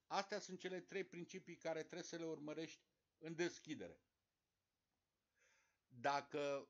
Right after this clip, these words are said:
vrei să înveți deschideri, trebuie să ai deja, să ajungi la un nivel superior în care joci la, în concursuri oficiale și îți dai seama că ai nevoie de așa ceva.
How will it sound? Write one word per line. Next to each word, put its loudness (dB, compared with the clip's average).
vrei 2
să 0
înveți 0
deschideri, -2
trebuie -2
să -4
ai 2
deja, 0
să -2
ajungi -2
la 2
un -2
nivel -2
superior 0
în -2
care 2
joci -4
la, 2
în 0
concursuri 0
oficiale 0
și -6
îți -4
dai 2
seama 0
că -6
ai 0
nevoie 0
de -2
așa -4
ceva. -8